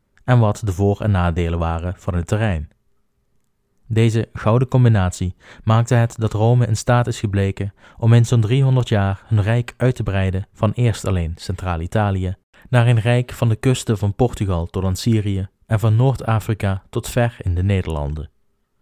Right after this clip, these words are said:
In de volgende aflevering gaan we nog eenmaal terug naar de Samnieten, die voor een derde en laatste maal verzeild raken in een oorlog met Rome.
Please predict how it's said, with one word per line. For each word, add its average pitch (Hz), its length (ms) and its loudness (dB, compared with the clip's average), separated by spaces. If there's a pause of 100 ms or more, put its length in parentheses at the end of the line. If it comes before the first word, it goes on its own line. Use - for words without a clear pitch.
(920)
In 131 160 4
de 131 80 4
volgende 131 360 4
aflevering 104 680 -2 (240)
gaan 123 240 2
we 123 60 2
nog 117 220 2
eenmaal 123 440 2
terug - 360 -6
naar 90 140 -2
de 87 80 -4
Samnieten, 101 560 -2 (500)
die 113 140 2
voor 107 180 0
een 101 120 2
derde 104 420 0
en 101 160 0
laatste 101 400 0
maal 90 260 2
verzeild 110 420 0
raken 98 400 -4
in 117 100 2
een 113 140 2
oorlog 80 320 -4
met 95 120 -2
Rome. 92 420 -2